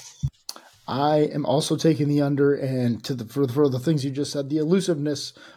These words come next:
of these guys, um, elusiveness of these guys is, it's, it's not, like, next level. It's not like, "Oh my God, they're Lamar Jackson" type stuff, but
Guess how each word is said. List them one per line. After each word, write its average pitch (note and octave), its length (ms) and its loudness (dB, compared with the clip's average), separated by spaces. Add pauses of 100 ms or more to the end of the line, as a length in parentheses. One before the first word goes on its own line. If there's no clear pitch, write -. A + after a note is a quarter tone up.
of C3+ 200 0
these C#3+ 260 0
guys, B2+ 640 0
um, B2+ 340 -2
elusiveness C3 840 0 (100)
of B2 220 0
these B2+ 200 0
guys B2 440 2
is, C3 420 0 (840)
it's, F3 340 -2
it's F3+ 180 -6
not, B3 160 2
like, E3 160 2
next D3+ 280 -6
level. D3 460 -4
It's C3 140 -8
not E3 120 0
like, C3 140 -6
"Oh D#3 100 -4
my B2 160 -2
God, B2+ 240 -2
they're A#2+ 100 -2
Lamar A#2+ 300 -2
Jackson" B2+ 460 -2
type D3 280 -2
stuff, C#3+ 400 -2
but B2 260 0